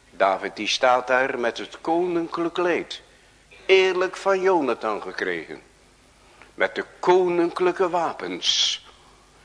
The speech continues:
Die hij ook van Jonathan gekregen heeft. Met een plaats,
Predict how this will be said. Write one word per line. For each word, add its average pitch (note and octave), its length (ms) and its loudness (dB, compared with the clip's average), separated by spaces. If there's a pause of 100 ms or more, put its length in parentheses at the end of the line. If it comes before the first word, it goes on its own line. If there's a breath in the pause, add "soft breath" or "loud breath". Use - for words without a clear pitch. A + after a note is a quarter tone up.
(120 soft breath)
Die G#2 180 -10
hij G2+ 280 0
ook C3+ 240 0
van G2+ 220 -4
Jonathan F#2 720 -2
gekregen E2+ 600 -8
heeft. - 380 -16 (1080 soft breath)
Met F2+ 220 -6
een G#2+ 120 -2
plaats, - 1080 4